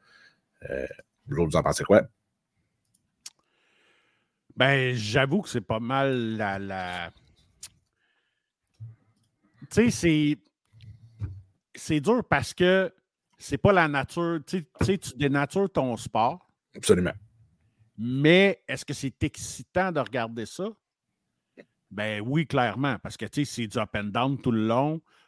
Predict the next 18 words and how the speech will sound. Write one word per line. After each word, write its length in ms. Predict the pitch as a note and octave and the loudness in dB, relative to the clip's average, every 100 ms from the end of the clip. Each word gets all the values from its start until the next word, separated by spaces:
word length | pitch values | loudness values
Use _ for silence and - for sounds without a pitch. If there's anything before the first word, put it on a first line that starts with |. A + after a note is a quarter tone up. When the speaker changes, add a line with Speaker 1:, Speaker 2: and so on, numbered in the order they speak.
| _ | _
Speaker 2:
puis, 100 | G#2 | -16
tu 260 | - C3 B2 | -6 -4 -4
sais, 0 | - | -6
c'est 60 | G2 | -10
comme 260 | G#2 G#2+ | -8 -8
super 600 | - - A2 B2 A#2+ A2+ - | -10 -6 -2 0 0 -4 -6
air 240 | A2 A#2 G2 | -6 -4 -6
ouvert, 400 | G2 A2 B2 A#2 | -4 -2 -2 -6
puis 120 | - | -14
tout. 220 | - A#2+ G3 _ _ _ _ _ _ - | -8 -6 -6 _ _ _ _ _ _ -16
Euh, 800 | D#2+ D#2 D#2+ D2+ D2 C#2 D2 D2+ | -12 -12 -14 -14 -18 -20 -20 -14
fait 200 | - G#2+ | -14 -14
que, 40 | - - - B2 | -20 -20 -20 -12
oui, 560 | C3+ C3+ B2 C#3+ G3+ G3+ | -8 -8 -2 4 6 6
j'aimerais 320 | C#3 C#3 D#3 | 6 6 8
mieux, 380 | F3 F#3 F#3+ F3 - _ - | 6 8 6 4 -4 _ -10
j'aimerais 540 | C#3+ B2+ D#3+ C#3+ E3 | 2 4 4 6 4
mieux 540 | E3 F3 F#3+ G#3+ G#3+ | 6 6 6 6 2